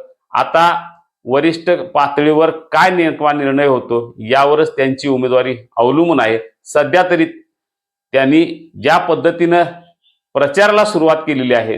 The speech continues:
ते पाहता काँग्रेसच्या उमेदवारीचे ते प्रबळ दावेदार ठरू शकतात हे नक्की. यापुढेही अनेक इच्छुकांसंदर्भात आपण माहिती जाणून घेऊया आणि महाधुरळा YouTube चॅनेल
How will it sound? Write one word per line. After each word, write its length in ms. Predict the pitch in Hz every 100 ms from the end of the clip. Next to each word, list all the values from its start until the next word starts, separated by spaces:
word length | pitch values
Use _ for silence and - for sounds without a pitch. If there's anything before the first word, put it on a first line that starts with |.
| -
ते 380 | _ _ - 170
पाहता 500 | 165 131 123 127 131
काँग्रेसच्या 920 | 127 - 135 143 165 170 170 165 160 139
उमेदवारीचे 560 | 139 156 147 143 139
ते 260 | 139 143 143 139 _ _ -
प्रबळ 400 | 147 151 190 190
दावेदार 560 | 147 139 147 147 147 135
ठरू 420 | - _ 131 131
शकतात 360 | 135 - 131 127 - _
हे 60 | 131
नक्की. 560 | 127 120 127 127 - _ _ _ _
यापुढेही 640 | 113 143 185 185 175 175 185 -
अनेक 460 | 147 196 190 -
इच्छुकांसंदर्भात 960 | 135 135 190 175 165 165 143 139 143 139 - -
आपण 420 | 123 - 135 123 -
माहिती 400 | 113 120 120 160
जाणून 340 | 151 143 139
घेऊया 400 | 123 120 123 123 - _ -
आणि 180 | 123
महाधुरळा 720 | 123 123 123 170 180 160 151 151
YouTube 420 | 139 - 139 139
चॅनेल 480 | 135 123 123 120